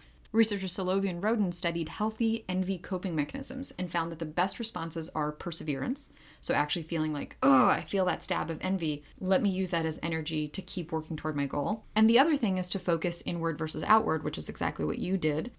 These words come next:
One of my favorite quotes actually from Mihail Baryshnikov, the famous dancer and choreographer, is,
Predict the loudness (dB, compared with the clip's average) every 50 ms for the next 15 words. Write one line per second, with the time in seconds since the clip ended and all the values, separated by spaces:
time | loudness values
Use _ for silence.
0 | -10 -6 0 2 2 2 2 2 0 0 -2 -2 0 0 0 2 0 -2 -2 -2
1 | -6 -6 -6 -6 -6 -6 -8 -10 -8 -4 -2 -2 0 0 0 -2 -2 -2 -4 -6
2 | -4 -4 -4 -4 -2 -2 -2 -2 -2 -4 -4 -4 -4 -4 -4 -4 -6 -10 -10 -2
3 | 0 0 0 0 0 -2 -4 -4 -6 -6 -6 -4 -4 -2 -4 -4 -6 -6 -6 -6
4 | -4 -4 -4 -4 -6 -10